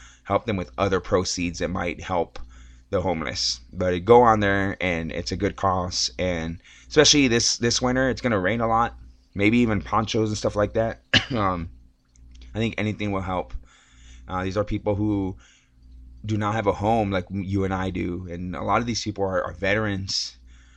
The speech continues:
are people who just, you know, are struggling with mental, where, you know, have mental issues that they can't h-, help themselves with, you know? So, and then it, it proceeds the whole I E San Bernardino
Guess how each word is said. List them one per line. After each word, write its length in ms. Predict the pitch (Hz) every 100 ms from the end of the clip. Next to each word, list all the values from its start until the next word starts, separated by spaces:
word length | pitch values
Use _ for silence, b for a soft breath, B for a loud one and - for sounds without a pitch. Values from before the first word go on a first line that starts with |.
| b
are 60 | 95
people 260 | 101 107
who 260 | 104 113 107
just, 420 | 101 101 - - _ -
you 100 | 101
know, 260 | 92 76 - - -
are 80 |
struggling 400 | 98 - 107 104
with 100 | 98
mental, 540 | 95 95 95 101 92 90
where, 260 | 95 -
you 100 | 95
know, 220 | 92 85 - - -
have 220 | 69 98
mental 280 | 95 92 101
issues 480 | 98 - 107 98 87
that 180 | 90 -
they 140 | 95
can't 320 | - 98 90 - _ _ -
h-, 160 | - - -
help 220 | 107 120
themselves 400 | 160 113 98 87
with, 340 | 80 82 90 -
you 100 | -
know? 240 | 92 98 120 - B B B B B B
So, 180 | 113
and 100 | 107
then 160 | 113 127
it, 160 | 127 -
it 160 | 120
proceeds 320 | 127 127 139
the 100 | 113
whole 160 | 107 113
I 140 | 107 107
E 240 | 82 104
San 200 | 95 101
Bernardino 640 | 95 90 92 90 90 85